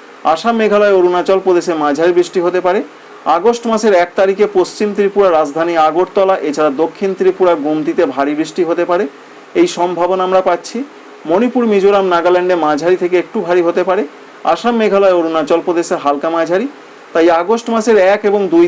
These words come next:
তারিখ ত্রিপুরাতে সব থেকে বেশি বৃষ্টির সম্ভাবনা বা পূর্বাভাস আমরা লক্ষ্য করতে পারলাম। আর আপনাদের জানিয়েছি, সারা ভারতবর্ষের মধ্যে আজকের যে পূর্বাভাস রয়েছে, ঊনত্রিশ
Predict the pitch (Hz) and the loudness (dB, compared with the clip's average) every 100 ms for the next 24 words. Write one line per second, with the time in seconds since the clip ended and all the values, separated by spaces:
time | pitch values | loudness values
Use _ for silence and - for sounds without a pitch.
0 | 180 185 196 - 175 175 202 196 190 180 | 4 0 0 0 0 2 0 2 0 -2
1 | 170 160 185 180 165 156 190 180 175 180 | -2 -2 -2 -2 -2 -2 0 -2 0 -2
2 | 175 156 151 156 160 180 156 143 151 139 | -2 -4 -4 -2 -2 -2 -2 -2 -2 0
3 | 135 139 139 139 170 208 135 135 123 127 | 0 -2 -4 -4 -2 -2 -4 -4 -2 -2
4 | 208 185 120 113 104 - - - - - | -4 -2 -2 -2 -6 -14 -20 -20 -20 -4
5 | 147 160 170 233 247 214 214 226 247 233 | 0 0 0 -2 0 0 -2 -2 -2 0
6 | 208 190 180 214 208 220 233 226 220 202 | 0 2 2 2 0 0 0 0 2 2
7 | 202 180 170 214 208 208 190 180 170 190 | 4 2 2 2 2 2 2 2 2 0
8 | 190 180 165 254 - - - - 160 196 | 2 2 2 -2 -6 -18 -20 -8 -2 0
9 | 220 220 | 0 -2